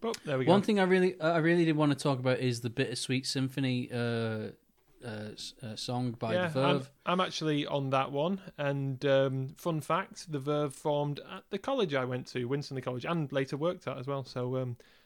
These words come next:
Speaker 1: just a little fun fact there, lives crossing. I was not there while, while the band were there, obviously, 'cause they're a bit older than me, but they went to my college and formed there. So, you know,
Speaker 2: <laughs>
Speaker 1: greats are born from Winstanley College.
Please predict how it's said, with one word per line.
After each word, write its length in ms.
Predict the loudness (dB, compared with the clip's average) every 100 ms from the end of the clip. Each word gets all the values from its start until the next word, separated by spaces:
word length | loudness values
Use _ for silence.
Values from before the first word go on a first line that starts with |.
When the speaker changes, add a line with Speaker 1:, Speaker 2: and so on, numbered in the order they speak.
| _
Speaker 1:
just 180 | -16 -4
a 40 | -2
little 140 | -2
fun 260 | 0 0 2
fact 280 | 0 0
there, 240 | 0 0 0
lives 340 | 2 2 0
crossing. 420 | -2 -2 0 -2 0
I 160 | 2 2
was 240 | 0 2
not 320 | 2 2 0
there 220 | -2 0 2
while, 340 | 2 2 0 -4 -4
while 200 | -2 0
the 80 | 2
band 220 | 2 2
were 60 | 0
there, 200 | 0 0
obviously, 420 | -2 -4 -2 -4
'cause 180 | -4 -4
they're 160 | -4 -6
a 60 | -10
bit 140 | -8
older 200 | -6 -6
than 120 | -4 -4
me, 220 | -4 -6 -14 -20 -20 _ -6
but 300 | -4 -4 -2
they 160 | 0 0
went 180 | -2 -4
to 120 | -2
my 140 | -2
college 280 | 0 0 0
and 120 | -2 -2
formed 360 | -2 -2 -4
there. 260 | -6 -6 -6 -12 -20 _ _ -4
So, 340 | 2 4 4
you 140 | 2
know, 200 | 2 2 0 -12
Speaker 2:
<laughs> 160 | -14 -2
Speaker 1:
greats 540 | 0 0 -2 -8 -4
are 220 | 0 0
born 380 | 2 2 0 -2
from 200 | -6 -4
Winstanley 380 | -4 -6 -6 -4
College. 420 | -2 -2 -4